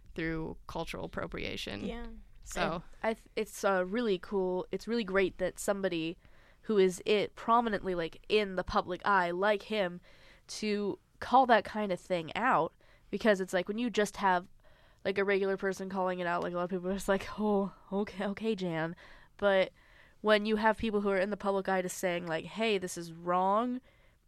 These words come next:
Speaker 3: it's just really cool that they can, that he can use his privilege to,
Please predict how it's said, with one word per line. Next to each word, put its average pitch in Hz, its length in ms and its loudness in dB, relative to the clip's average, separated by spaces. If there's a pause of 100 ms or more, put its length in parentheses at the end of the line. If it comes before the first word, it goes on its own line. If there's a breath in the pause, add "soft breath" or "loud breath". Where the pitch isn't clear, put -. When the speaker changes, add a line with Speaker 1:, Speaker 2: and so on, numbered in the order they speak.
Speaker 3:
it's - 200 -2
just 247 220 -2
really 220 180 0
cool 196 200 -2
that 180 60 -4
they 185 120 -2
can, 175 400 -4
that 175 100 -6
he 202 140 -8
can 185 180 -4
use 233 360 0
his 208 140 0
privilege 175 720 -2
to, 185 440 -4